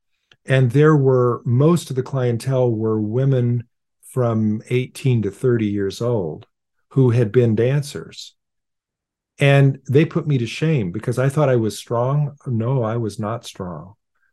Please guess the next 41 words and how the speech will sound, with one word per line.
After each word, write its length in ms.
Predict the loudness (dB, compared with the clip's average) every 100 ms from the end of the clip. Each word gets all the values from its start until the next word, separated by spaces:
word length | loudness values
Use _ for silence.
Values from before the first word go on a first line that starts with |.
| _ 4
They 120 | 6
were 220 | 6 4
incredible 880 | 0 -6 -2 2 4 2 0 -10 -14 _ _ _ _ 0
what 220 | 2 4
they 140 | 2
could 220 | 4 0 0
do. 260 | 2 2
I 40 | 2
mean, 140 | -2
some 200 | -2 -2
of 60 | -2
the 80 |
stress 400 | -4 -4 -4 -4
positions, 680 | -4 -4 -2 -4 0 0 0
you 60 | 0
know, 80 |
you 120 | 0 0
think 200 | -2 -2
you 60 |
get 160 | 0 0
into 180 | 0 -2
Kibidachi, 640 | -2 0 2 2 0 -4
you're 120 | -2
in 60 | -4
a 40 |
stress 320 | -4 -2 -4
<laughs> 80 | -2
position. 420 | -6 -4 -8 -8 -14 -12 -4
No. 440 | 2 6 6 4 -2 -20 -20 _
Um, 320 | -2 0 0 -4
th-, 260 | -8 -6
some 160 | 2 4
of 60 |
the 80 | 4
stress 300 | 0 -2 -2
positions, 500 | -2 -4 -4 -2 -4
some 120 | 0 0
of 60 |
the 80 | 0
small 440 | -6 -4 0 0
muscles, 640 | 0 -2 -4 -4 -4 -6